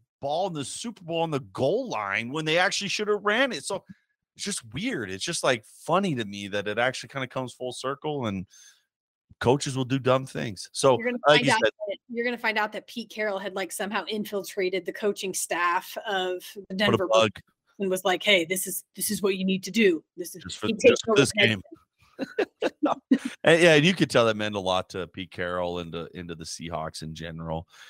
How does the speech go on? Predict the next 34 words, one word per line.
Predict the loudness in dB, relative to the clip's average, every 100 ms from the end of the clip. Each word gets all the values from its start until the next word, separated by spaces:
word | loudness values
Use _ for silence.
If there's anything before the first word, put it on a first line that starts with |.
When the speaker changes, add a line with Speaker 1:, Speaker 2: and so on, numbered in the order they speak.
| -20 2
Speaker 1:
But | 6 6
you, | 6
like | 6 4
you | 2
said, | 0 0
they | 0
play | 0 0
the | 0
Texans | 2 2 2 -6 0
at | 2 2
home. | -2 -2 -2 -4 -8 _ _
Uh, | -2 0 2 2
then | 0 -6
they | -6
play | 0 2 2 -2 0
at | 0
home | 0 -2
against | -4 -6 -8 -4
the |
Niners. | -2 0 0 -4 -6 -14 _ _ _ _ _ -8
So | -2
they | 2
got | 4 4
a | 2
two-game | -2 2 2 2
homestand, | 0 0 0 -6 -4 -2 -2 -4 -6
and | -6
then | -4
they | -2
go | 0 0 -2 _ -4
r-, | -2 0
at | 4 6 4 2 _ _ _
Las | 0 2 2
Vegas | 4 4 6 2 0 -6